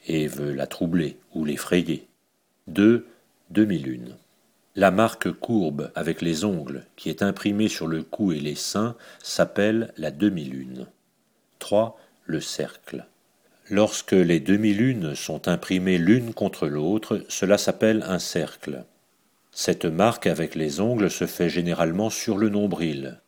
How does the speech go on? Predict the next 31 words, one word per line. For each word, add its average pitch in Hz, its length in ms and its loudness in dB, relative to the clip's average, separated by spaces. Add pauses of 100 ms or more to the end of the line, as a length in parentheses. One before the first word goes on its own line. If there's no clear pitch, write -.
sur - 200 -6
les 82 100 2
petites - 300 -2
cavités 90 580 2
alentour 76 480 -4
des 85 160 0
fesses - 680 -4
et 87 260 2
sur - 260 0
les 90 120 4
jointures 95 480 0
des 82 120 -2
cuisses. - 600 -10 (840)
Quatre, 110 480 0 (360)
ligne. 73 500 0 (560)
Une 87 240 2
marque 98 360 2
en 90 120 0
forme 95 420 2
de 76 180 -4
petite - 580 -4
ligne 87 460 -2
qu'on 85 200 -6
peut 78 160 -6
faire 90 260 0
sur 69 240 -8
n'importe 90 500 -2
quelle 82 200 -4
partie - 320 -6
du 73 140 -10
corps 85 420 0